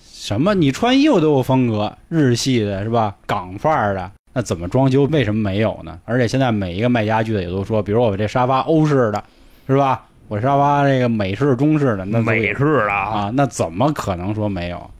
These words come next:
Speaker 1: 但只不过就是大家说我应该选什么样儿的，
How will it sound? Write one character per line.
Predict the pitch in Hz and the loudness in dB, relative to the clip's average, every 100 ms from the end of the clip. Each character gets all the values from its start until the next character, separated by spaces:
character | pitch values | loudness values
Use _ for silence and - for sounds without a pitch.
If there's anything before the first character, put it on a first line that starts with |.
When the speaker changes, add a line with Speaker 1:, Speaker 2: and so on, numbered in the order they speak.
| - - | -14 -2
Speaker 1:
但 | 202 | 0
只 | 123 | 2
不 | 110 131 | 0 2
过 | 170 151 | 2 4
就 | 147 | 4
是 | 143 | 2
大 | 139 | 2
家 | 139 151 | 2 0
说 | 156 160 | 2 2
我 | 113 92 | 2 0
应 | 117 | 0
该 | 160 | 0
选 | 170 110 85 | 0 -2 -4
什 | 92 | -6
么 | 110 | -2
样 | 151 | 0
儿 | 110 85 | 0 -4
的， | 65 | -12